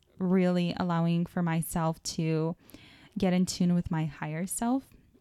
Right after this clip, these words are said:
and to really try to take control of my emotions and my thoughts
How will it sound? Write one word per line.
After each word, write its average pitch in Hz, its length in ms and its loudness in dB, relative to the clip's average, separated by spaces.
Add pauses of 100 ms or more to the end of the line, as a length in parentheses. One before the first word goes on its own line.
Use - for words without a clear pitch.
(140)
and 190 140 2
to 175 180 -2
really 170 400 0
try - 200 -6
to 170 80 -4
take 170 220 -6
control 165 680 -2 (540)
of 165 320 2
my 160 460 -4
emotions 190 960 4
and 170 220 -2
my 165 180 -4 (160)
thoughts 165 720 -6